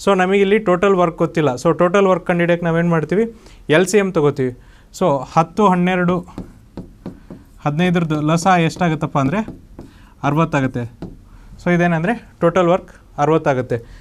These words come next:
ಸಿಕ್ಸ್ಟಿ ಯೂನಿಟ್ಸ್ ಅಂತ ಆಗುತ್ತೆ. So ಇಲ್ಲಿ ನೋಡ್ರಿ, ಎ ಅನ್ನೋ ವ್ಯಕ್ತಿ ಹತ್ತು ದಿನದಲ್ಲಿ ಸಿಕ್ಸ್ಟಿ ಯೂನಿಟ್ ಮಾಡ್ತಾನೆ ಅಂದರೆ ಒಂದು ದಿನಕ್ಕೆ ಎಷ್ಟು ಮಾಡ್ತಾನೆ? ಸಿಕ್ಸ್ಟಿ ಡಿವೈಡೆಡ್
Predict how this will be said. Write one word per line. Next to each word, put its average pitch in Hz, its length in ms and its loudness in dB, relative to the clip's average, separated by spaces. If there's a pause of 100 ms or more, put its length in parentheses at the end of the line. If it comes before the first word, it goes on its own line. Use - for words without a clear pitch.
(200)
ಸಿಕ್ಸ್ಟಿ - 320 -6
ಯೂನಿಟ್ಸ್ 156 300 0
ಅಂತ 135 100 -8 (760)
ಆಗುತ್ತೆ. 117 260 -8 (1400)
So - 140 -8
ಇಲ್ಲಿ 180 140 2
ನೋಡ್ರಿ, 180 220 -2 (1300)
ಎ - 100 4
ಅನ್ನೋ 202 200 2
ವ್ಯಕ್ತಿ 185 200 -2 (100)
ಹತ್ತು 170 220 -4
ದಿನದಲ್ಲಿ 190 320 0
ಸಿಕ್ಸ್ಟಿ - 240 -6
ಯೂನಿಟ್ 180 280 -2
ಮಾಡ್ತಾನೆ 147 300 -4
ಅಂದರೆ 180 120 -4 (120)
ಒಂದು 175 140 2
ದಿನಕ್ಕೆ 185 240 0
ಎಷ್ಟು - 180 -14
ಮಾಡ್ತಾನೆ? 180 300 -2 (640)
ಸಿಕ್ಸ್ಟಿ - 380 -4
ಡಿವೈಡೆಡ್ 156 340 0